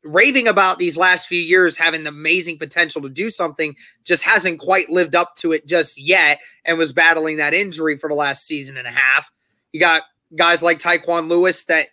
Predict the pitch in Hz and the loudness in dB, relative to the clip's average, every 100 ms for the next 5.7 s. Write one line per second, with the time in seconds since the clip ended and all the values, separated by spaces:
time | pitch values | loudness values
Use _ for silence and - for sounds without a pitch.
0 | _ 180 165 156 165 175 165 - 180 175 | _ -8 -6 -6 -2 0 0 -4 -4 -4
1 | 160 175 165 160 160 156 156 165 - 165 | -2 0 0 0 -4 -2 -2 -2 -4 0
2 | 165 160 - - _ _ 165 160 151 185 | 0 0 -4 -20 _ _ 0 0 0 -2
3 | 185 151 180 170 165 160 165 180 175 165 | -2 0 2 0 -6 -8 -4 0 0 0
4 | 165 - 175 160 151 151 147 165 196 151 | 0 -2 -4 -4 -10 -14 -8 0 0 0
5 | 123 123 - - 143 131 123 | -4 -6 -10 -8 -6 -6 -8